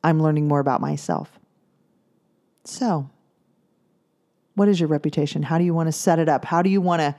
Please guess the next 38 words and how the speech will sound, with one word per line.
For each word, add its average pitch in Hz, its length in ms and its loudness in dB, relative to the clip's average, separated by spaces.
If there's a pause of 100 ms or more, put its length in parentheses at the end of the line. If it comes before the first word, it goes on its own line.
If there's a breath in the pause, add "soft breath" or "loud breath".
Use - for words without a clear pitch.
(140)
show 185 440 2
up 180 140 0
in 175 100 4
the 160 100 2
world? 147 520 0
And 156 160 -4
have 165 160 0
you 214 80 2
thought 311 240 2
about 202 240 0
that? - 260 -6 (500 loud breath)
So 175 420 0 (160)
season 262 400 2
two 156 420 2
is 170 180 2
going 160 340 2
to 160 120 2
be 151 280 2 (280 loud breath)
fun. 170 380 2 (240)
It 175 200 2
will 175 200 4
be, 170 360 2
yes, 156 320 2
it 170 80 0
will 160 120 -2
be 180 140 0
Noah 156 320 -2
and 170 200 -2
I, 156 340 -2
as 160 160 0
always, 151 540 0 (680 loud breath)
learning 196 360 4
from 185 220 0
each 185 180 -2
other, 165 500 2
and 143 680 -2 (560 soft breath)
we're 190 160 2
excited. 156 640 0